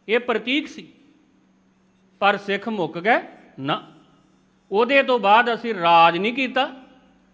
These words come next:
ਨਾਦਰ ਸ਼ਾਹ ਕਿੰਨੇ ਭਜਾਇਆ ਹੈ? ਅਹਿਮਦ ਸ਼ਾਹ ਅਬਦਾਲੀ ਕਿੰਨੇ ਭਜਾਇਆ ਹੈ? ਗੁਰੂ ਪੰਥ ਨੇ। ਪਰ ਜਦੋਂ ਗੁਰੂ ਦੇ ਹੁਕਮ ਵਿੱਚ, ਤਾਂ ਭਾਈ ਰਤਨ ਸਿੰਘ ਭੰਗੂ ਲਿਖਦੇ ਆ ਕਿ ਵਜ਼ੀਰ ਖਾਨ ਦਾ ਤਖਤ ਲਿਆ।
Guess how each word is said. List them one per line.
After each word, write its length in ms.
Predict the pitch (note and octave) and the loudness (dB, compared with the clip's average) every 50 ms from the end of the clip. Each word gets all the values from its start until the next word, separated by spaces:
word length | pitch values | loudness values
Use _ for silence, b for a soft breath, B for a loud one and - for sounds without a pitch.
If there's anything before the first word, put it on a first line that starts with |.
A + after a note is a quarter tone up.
| - D3+ | -14 -6
ਨਾਦਰ 440 | D3+ E3 F3+ G3 G3 G3 B3+ B3+ B3 | 0 4 4 4 4 4 0 -2 0
ਸ਼ਾਹ 200 | B3 C4+ C#4 C#4+ | 4 4 4 4
ਕਿੰਨੇ 260 | B3+ C4 C4 C#4 C#4+ | 4 0 -2 -2 -2
ਭਜਾਇਆ 380 | C4 C4+ A#3+ A#3 G3 D#3 D3+ C#3+ | -2 0 2 2 2 4 2 0
ਹੈ? 320 | A#2+ - - - - - _ _ _ _ _ _ - E3+ | -2 -6 -12 -20 -20 -20 _ _ _ _ _ _ -6 -2
ਅਹਿਮਦ 320 | G3+ A#3+ C4+ C#4+ C4+ C4+ | 0 0 0 -2 -4 -4
ਸ਼ਾਹ 240 | - - C4+ B3+ C4 | -2 2 4 4 4
ਅਬਦਾਲੀ 440 | B3+ B3 G#3+ G#3+ G#3+ A3 A#3+ C4 B3+ | 4 2 2 4 4 4 2 0 -2
ਕਿੰਨੇ 280 | B3+ C4+ C#4 D4+ D4+ | -2 -2 0 0 0
ਭਜਾਇਆ 440 | C#4 C#4 B3+ A#3+ A#3+ G#3+ G3+ A3 A#3 | 2 2 2 4 4 6 6 8 8
ਹੈ? 100 | A#3+ A#3 | 6 6
ਗੁਰੂ 380 | A3+ C#3+ F#3 G#3 A3+ A3+ A3+ A3 | 4 2 0 0 0 0 -2 -2
ਪੰਥ 420 | A3+ - A#3 C4 C#4 C4+ C4+ - | 2 6 8 8 8 6 2 -4
ਨੇ। 380 | A#3 G#3 F3 D#3+ C#3 A#2 - - - - _ _ _ _ _ _ _ _ _ _ _ _ _ _ _ _ _ _ - | -4 -4 -4 -4 -4 -8 -12 -18 -20 -20 _ _ _ _ _ _ _ _ _ _ _ _ _ _ _ _ _ _ 2
ਪਰ 180 | G#3+ A3 B3 | 6 6 6
ਜਦੋਂ 320 | A#3 F#3+ G#3+ G#3 G#3 A3+ G#3 | 6 4 0 0 0 -2 -4
ਗੁਰੂ 240 | F3 F#3+ F#3+ G3+ G3+ | -4 -4 -4 -4 -4
ਦੇ 140 | G3 G3+ | -4 -6
ਹੁਕਮ 280 | E3+ D#3+ D3+ D#3+ F#3+ F3+ | -6 -6 -8 -8 -8 -8
ਵਿੱਚ, 300 | D#3+ C#3 B2+ - - - - _ _ _ _ _ _ _ _ _ _ _ _ _ _ _ _ _ _ - | -8 -10 -10 -12 -20 -20 -20 _ _ _ _ _ _ _ _ _ _ _ _ _ _ _ _ _ _ 4
ਤਾਂ 120 | B3 C#4 | 4 4
ਭਾਈ 320 | C4+ C#4 B3 G#3 A3 C4 | 4 6 6 6 6 4
ਰਤਨ 280 | B3+ B3 B3 C4+ C4+ C#4 | 2 0 0 -2 -4 -6
ਸਿੰਘ 240 | C#4 D4 D4 D4 D4 | -4 -4 -4 -4 -4
ਭੰਗੂ 320 | A#3+ C#4 A#3 E3 F3+ A#3 | -4 -4 -4 -2 -2 -4
ਲਿਖਦੇ 420 | A#3 G#3+ G#3 G#3+ A3 A#3+ C4 A#3+ G#3+ | -2 -2 -4 -2 2 4 6 8 8
ਆ 260 | F3+ F3 G3 G#3+ F3+ - - - - - _ _ _ _ _ _ _ _ _ _ _ _ _ _ _ _ | 8 6 6 2 -4 -10 -14 -20 -20 -20 _ _ _ _ _ _ _ _ _ _ _ _ _ _ _ _
ਕਿ 120 | - B3+ B3+ | 2 2 4
ਵਜ਼ੀਰ 500 | A3 A3 G#3+ - B3 C#4+ E4 E4 E4+ - | 4 4 2 2 2 2 2 0 0 2
ਖਾਨ 320 | C4 A#3+ A#3+ C4 C#4 C4+ | 4 6 6 6 4 2
ਦਾ 140 | C4 C4 B3+ | 4 4 4
ਤਖਤ 400 | B3+ C4 D#4+ D#4 D#4 E4 - C#4+ | 4 4 0 0 0 -2 -4 -4
ਲਿਆ। 540 | A3 F3 E3 F#3+ A#3 A3+ D#3+ - - - | -2 0 4 6 8 6 6 4 -2 -16